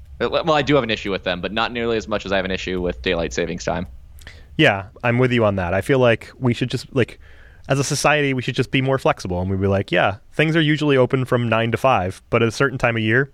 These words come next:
Speaker 2: that becomes harder to do, so they're open from ten to six instead." Or, like, ten to four, or, like, you know, we just, like, if we don't want kids waiting for, waiting for the
Speaker 1: I
Speaker 2: bus in
Speaker 1: don't
Speaker 2: the
Speaker 1: see
Speaker 2: middle
Speaker 1: why
Speaker 2: of dark.
Speaker 1: we have to shift the times that things are open. <laughs>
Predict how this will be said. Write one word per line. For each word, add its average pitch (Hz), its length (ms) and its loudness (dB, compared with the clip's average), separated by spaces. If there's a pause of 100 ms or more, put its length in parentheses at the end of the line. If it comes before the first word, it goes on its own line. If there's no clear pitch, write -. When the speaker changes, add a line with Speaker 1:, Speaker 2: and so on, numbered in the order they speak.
Speaker 2:
that 120 160 0
becomes 131 420 -2
harder 139 320 0
to 135 60 -8
do, 147 200 2
so 107 200 0
they're 117 160 4
open 120 180 0
from 120 160 -2
ten 120 160 0
to 113 80 -2
six - 320 -2
instead." 85 400 -4 (640)
Or, 104 140 4
like, 98 300 2
ten - 200 -8
to 87 60 -6
four, - 200 -8
or, 104 120 2
like, 98 320 0
you 160 40 2
know, 156 80 2
we 156 120 -2
just, - 160 -10
like, 156 120 -2 (380)
if 120 100 -4
we 131 60 6
don't 143 140 6
want 156 160 2
kids 156 240 2
waiting 135 200 2
for, 139 140 2
waiting 131 320 2
for 139 80 4
the 127 80 4
Speaker 1:
I 131 140 6
Speaker 2:
bus 147 80 2
in 147 60 4
Speaker 1:
don't - 60 6
Speaker 2:
the 123 60 2
Speaker 1:
see 127 60 4
Speaker 2:
middle 127 140 8
Speaker 1:
why 135 80 6
Speaker 2:
of - 20 4
dark. 131 120 6
Speaker 1:
we - 40 0
have 135 140 0
to 135 80 -8
shift - 320 -6
the 123 60 -12
times 123 360 -6
that 110 100 -8
things 120 220 -6
are 104 100 0
open. 82 380 -2
<laughs> - 60 -4